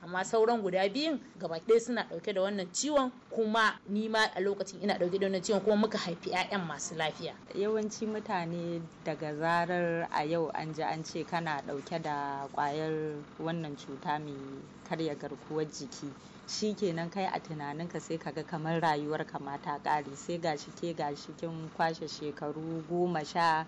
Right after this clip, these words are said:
Speaker 2: har ma ga ki nan kina ɗauke da yaranki guda uku. Wane jan hankali za ki yi ga su al'umma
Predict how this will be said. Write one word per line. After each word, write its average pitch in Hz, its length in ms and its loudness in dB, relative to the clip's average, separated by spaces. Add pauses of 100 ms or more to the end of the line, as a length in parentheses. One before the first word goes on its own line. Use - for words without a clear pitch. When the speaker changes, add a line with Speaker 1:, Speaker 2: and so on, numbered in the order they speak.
Speaker 2:
har 170 220 4
ma 175 180 4
ga 156 220 2
ki - 160 -4
nan 160 200 -4
kina 165 400 0
ɗauke 151 380 -2
da 147 480 2 (240)
yaranki 165 720 6
guda 156 360 4
uku. - 340 -4
Wane 202 260 6
jan 277 180 8
hankali 233 460 2
za 196 220 6
ki 196 180 -4
yi 175 480 0 (260)
ga 156 380 4
su 185 560 2 (100)
al'umma 170 640 0